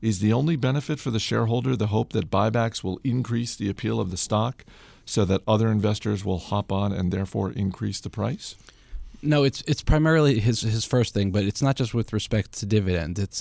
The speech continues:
Speaker 2: the, the pie gets smaller, so the earnings per share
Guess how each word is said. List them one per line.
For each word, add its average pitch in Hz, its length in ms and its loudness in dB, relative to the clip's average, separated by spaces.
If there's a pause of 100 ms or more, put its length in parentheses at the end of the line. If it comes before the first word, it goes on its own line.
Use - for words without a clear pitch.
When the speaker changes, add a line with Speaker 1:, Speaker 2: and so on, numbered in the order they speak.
Speaker 2:
the, 110 280 -2
the 113 80 -4
pie 135 380 4
gets 123 240 0
smaller, 98 460 0
so 104 380 -2 (260)
the 110 120 -4 (140)
earnings 139 500 2 (220)
per 147 340 4
share 104 800 -2